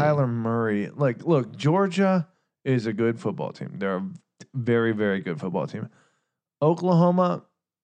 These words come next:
has a more potent player on offense at a fucking key position.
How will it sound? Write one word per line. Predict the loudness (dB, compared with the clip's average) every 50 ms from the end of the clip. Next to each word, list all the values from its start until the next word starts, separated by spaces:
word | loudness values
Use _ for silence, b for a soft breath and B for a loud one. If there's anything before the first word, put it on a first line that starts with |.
| _ _ _ _ _ -20 -20 _ _ -10
has | -8 -4 -2 0 2 2 2 2 2 0 -2 -4 -10 -14 _ _ _ _ _ _ _ _ -2
a | -2 0
more | 0 -2 -2 -2 -2 -4
potent | -2 -2 -2 -2 0 -2 -4 -8 -4
player | -2 -2 -2 -2 -2 -6 -10 -10 -8
on | -6 -4 -2
offense | -2 -2 -4 -6 -8 -10 -10 -12 -14 -8 -4
at | -4 -2 -2
a | -4
fucking | -8 -6 -4 -4 -4 -4 -6 -10
key | -8 -6 -6 -6
position. | -6 -6 -6 -6 -6 -6 -8 -12